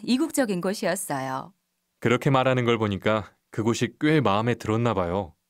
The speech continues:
Speaker 1: 상우 씨도 한번 가보면 틀림없이 반할 거예요.
Speaker 2: 거기가 어디인지 알려주세요. 꼭 한번 가보고 싶네요.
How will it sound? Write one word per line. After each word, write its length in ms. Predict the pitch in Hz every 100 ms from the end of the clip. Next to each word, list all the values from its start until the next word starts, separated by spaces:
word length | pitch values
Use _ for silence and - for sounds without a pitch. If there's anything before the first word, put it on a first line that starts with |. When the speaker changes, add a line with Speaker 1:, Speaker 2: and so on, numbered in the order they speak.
| _
Speaker 1:
상우 300 | - 247 240
씨도 260 | 240 202 214
한번 280 | 254 240 240
가보면 580 | 202 208 220 202 202 226 -
틀림없이 440 | 415 392 339 -
반할 300 | - 185 220
거예요. 640 | 202 180 170 143 156 196 _ _ _ _ _ _ _ -
Speaker 2:
거기가 380 | 151 185 180
어디인지 600 | 110 127 180 165 131 120
알려주세요. 600 | 90 95 101 95 98 78 - _ _ _ _ -
꼭 300 | 220 226 -
한번 260 | 185 160
가보고 320 | 120 113 123 113
싶네요. 460 | - 85 95 120